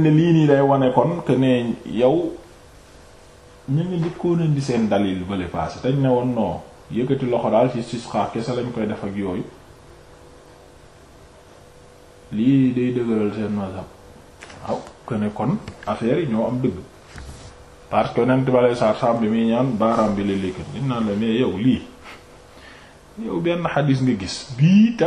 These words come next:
wax nañ la, ña la wax ne dañ ne la ñoom mooy cosaan bi fo-, ba mu des foo xam ne Yonent bi alayhi salaatu salaam dañ ko faa gis muy ñaan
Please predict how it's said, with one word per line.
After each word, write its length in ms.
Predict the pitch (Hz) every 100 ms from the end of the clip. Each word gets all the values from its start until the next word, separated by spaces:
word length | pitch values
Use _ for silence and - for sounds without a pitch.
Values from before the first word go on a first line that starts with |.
| -
wax 240 | 113 165 160
nañ 280 | 170 170
la, 80 | 190 - - -
ña 180 | 113 196
la 80 | 220
wax 220 | 185 180
ne 220 | 156 208
dañ 240 | 160 156 170
ne 80 | 180
la 100 | 175
ñoom 280 | 151 170 - - - - - -
mooy 280 | 104 135 151
cosaan 360 | 156 147 135 135
bi 60 | 123
fo-, 340 | - - - -
ba 180 | 107 139
mu 140 | 165
des 140 | 147 143
foo 240 | - 135 127
xam 160 | 143 139
ne 80 | 131
Yonent 200 | 135 139
bi 100 | 139
alayhi 180 | 123 120
salaatu 200 | 131 120
salaam 160 | 123 -
dañ 140 | 131
ko 100 | -
faa 160 | 143 131
gis 140 | 131 127
muy 200 | 127 127
ñaan 300 | 123 143